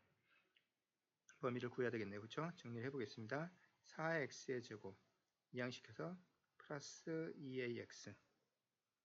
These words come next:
그 다음에 플러스 오 마이너스 이 에이가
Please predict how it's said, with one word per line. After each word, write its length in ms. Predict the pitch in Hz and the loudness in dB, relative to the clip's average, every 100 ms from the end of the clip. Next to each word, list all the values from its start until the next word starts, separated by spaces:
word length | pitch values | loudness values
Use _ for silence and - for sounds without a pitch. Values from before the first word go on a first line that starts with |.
| _ | _
그 80 | - | -8
다음에 440 | 117 110 160 180 - _ _ _ | -4 0 0 -2 -6 _ _ _
플러스 600 | - 120 113 - 160 156 - | -6 -4 -4 -4 -2 -2 0
오 320 | 131 131 139 | 2 4 4
마이너스 680 | 135 113 117 117 110 - - | 2 -2 -2 -2 -2 -6 -6
이 120 | 110 | -4
에이가 880 | 98 95 - _ _ _ - 151 | -4 -6 -14 _ _ _ 0 2